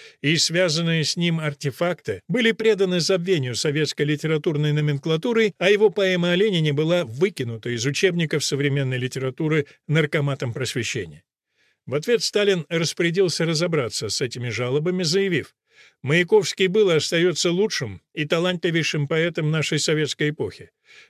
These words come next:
Безразличие к его памяти и к его произведениям — преступление». Вскоре отзыв Сталина стал широко известен.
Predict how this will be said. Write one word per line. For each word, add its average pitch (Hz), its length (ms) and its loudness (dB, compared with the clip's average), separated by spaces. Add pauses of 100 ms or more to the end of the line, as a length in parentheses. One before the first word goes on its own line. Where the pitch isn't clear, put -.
Безразличие 196 800 2
к - 80 -4
его 190 200 2
памяти 151 500 -2
и 127 260 -2
к 147 80 -6
его 170 180 0
произведениям — 165 720 0
преступление». 117 840 -4 (600)
Вскоре 226 380 0
отзыв 180 320 4
Сталина 175 440 0
стал 165 260 -2
широко 156 520 0
известен. 143 520 -6